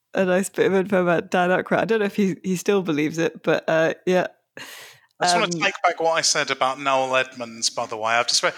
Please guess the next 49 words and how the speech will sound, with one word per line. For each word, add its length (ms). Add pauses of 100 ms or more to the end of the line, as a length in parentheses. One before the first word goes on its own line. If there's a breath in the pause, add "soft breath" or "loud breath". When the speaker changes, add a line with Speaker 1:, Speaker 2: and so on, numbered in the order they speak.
(240 loud breath)
Speaker 2:
I've 140
done 200
quite 360
a 100
lot 180
of 140
quite, 400
uh, 340
edgy 380
tweets 400
about 240
him 160
and 120
Mister 240
Blobby 400
over 360
the 120
years, 400
and 120
now 280
with 200
this, 260
I'm 100
just 240
worried 340
at 80
some 280
point 320 (560 loud breath)
I'm 140
gonna 160
come 280
to 140
his 160
attention, 580
and 120
I'm 140
already 320
worried 420
enough 260
about 260
Statham, 560
so 220
I 160
don't 300
need 200
other 180
powerful 520
enemies, 540 (200 loud breath)
especially 360